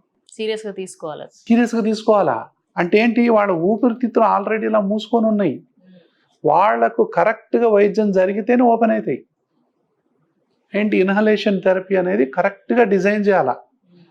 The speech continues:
Speaker 2: ఆ వయసుకు తగ్గట్టు, ఆ డిసీజ్ సివియారిటీని బట్టి,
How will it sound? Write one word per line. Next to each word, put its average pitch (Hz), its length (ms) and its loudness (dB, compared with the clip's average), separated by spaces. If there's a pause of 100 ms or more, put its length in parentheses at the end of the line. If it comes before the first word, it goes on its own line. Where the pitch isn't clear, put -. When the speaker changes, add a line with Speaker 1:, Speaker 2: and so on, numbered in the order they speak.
(140)
Speaker 2:
ఆ 139 140 0
వయసుకు 147 420 0
తగ్గట్టు, 196 600 -2 (1000)
ఆ 147 120 2
డిసీజ్ 156 540 -2
సివియారిటీని 190 720 0
బట్టి, 208 480 -2